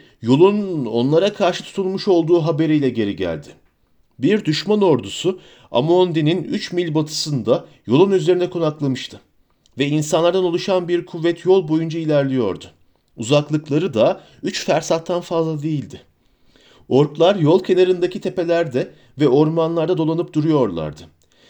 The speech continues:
Kralla Eomer gece nöbeti sırasında bir toplantı yaptılar.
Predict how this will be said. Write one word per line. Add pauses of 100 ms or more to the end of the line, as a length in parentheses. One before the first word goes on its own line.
(180)
Kralla
Eomer (220)
gece
nöbeti
sırasında
bir
toplantı
yaptılar.